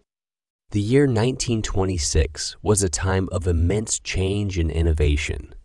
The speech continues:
encompassing labor strikes, film evolution, polar exploration, natural disasters,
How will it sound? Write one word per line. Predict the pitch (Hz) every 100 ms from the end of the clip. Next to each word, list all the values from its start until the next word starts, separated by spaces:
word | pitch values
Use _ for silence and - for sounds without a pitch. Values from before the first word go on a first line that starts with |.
| - _ - -
encompassing | 92 87 - 95 101 101 92 92
labor | 87 78 78 76
strikes, | 71 - - - - - - - _ _ _ _ -
film | - - 104 107 101
evolution, | 87 82 78 69 - 82 80 82 - -
polar | - 95 98 73
exploration, | 80 - - 67 65 - - - - - _ _ _ _ -
natural | 92 98 117 - 104
disasters, | 87 80 85 87 87 - - - -